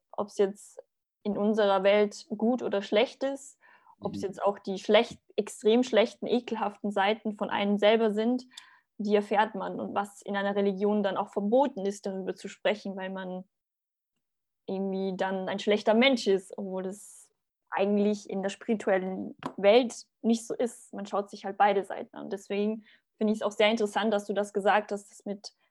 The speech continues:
Speaker 1: was fördert mich, weil ich finde auch, Spiritualität fördert extrem.
Speaker 2: Mhm. Absolut.
Speaker 1: Ja.
Speaker 2: Also es ist genau wie du sagst, Spiritualität bietet, Religionen haben immer diese gläserne Decke.
Speaker 1: Ja.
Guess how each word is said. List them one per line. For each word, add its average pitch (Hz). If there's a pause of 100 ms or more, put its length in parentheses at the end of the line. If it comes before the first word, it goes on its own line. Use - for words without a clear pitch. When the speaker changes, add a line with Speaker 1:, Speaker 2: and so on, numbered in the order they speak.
(260)
Speaker 1:
was 196
fördert 226
mich, 202
weil 208
ich 208
finde 208
auch, 208 (180)
Spiritualität 214
fördert 196
extrem. 208 (560)
Speaker 2:
Mhm. 98 (540)
Absolut. 101
Speaker 1:
Ja. - (240)
Speaker 2:
Also 113
es 120
ist 120
genau 117
wie 117
du 113
sagst, 98
Spiritualität 123
bietet, - (400)
Religionen 135
haben 131
immer 135
diese 120
gläserne 113
Decke. 90 (300)
Speaker 1:
Ja. -